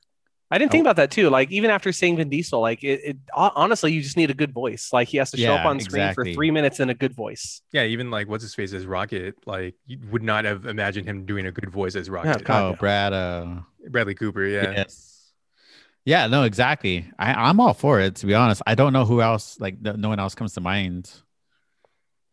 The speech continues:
Speaker 3: I always think of just,
Speaker 2: Right.
Speaker 3: like, kind of the same build <laughs> as him. <laughs> So I gotta figure out, like, who else could play, but also physically.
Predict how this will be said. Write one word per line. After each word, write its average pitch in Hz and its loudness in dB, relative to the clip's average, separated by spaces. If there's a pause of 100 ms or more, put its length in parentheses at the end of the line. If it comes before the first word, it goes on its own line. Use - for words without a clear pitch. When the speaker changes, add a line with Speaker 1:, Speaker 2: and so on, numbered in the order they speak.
(600)
Speaker 3:
I 110 -2
always 117 2
think 104 -2
of 98 -2
just, 101 -4
Speaker 2:
Right. 151 -8
Speaker 3:
like, 90 -6
kind 104 -4
of 90 -6
the 98 0
same 107 0
build 107 2
<laughs> - -10
as 143 2
him. 170 2 (160)
<laughs> 165 -4 (480)
So - -6
I 113 4
gotta 107 2
figure 104 0
out, 98 0
like, 92 -4
who 110 0
else 104 0
could - -8 (540)
play, 110 0
but 92 0
also 92 -2
physically. 90 -6